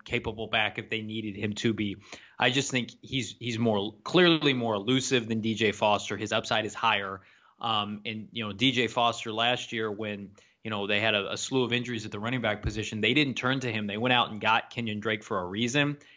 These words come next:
And, and D J Foster was a, a darling of the previous coaching staffs. It w-, wasn't, you know, Kingsbury's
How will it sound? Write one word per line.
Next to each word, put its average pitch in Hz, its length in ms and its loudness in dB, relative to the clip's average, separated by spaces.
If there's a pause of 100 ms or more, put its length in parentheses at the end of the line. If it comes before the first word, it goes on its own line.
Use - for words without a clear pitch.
(240)
And, 110 240 -4
and 107 140 -8
D 127 120 4
J 135 140 4
Foster 123 400 2
was 104 180 -2
a, 107 100 0
a 104 140 -4
darling 113 460 2
of 101 100 -8
the 104 60 -8
previous 117 440 -4
coaching 110 380 -4
staffs. 98 420 -2
It 104 40 -4
w-, 90 300 -10
wasn't, 113 520 -2
you 107 140 -8
know, 98 60 -8
Kingsbury's 107 720 0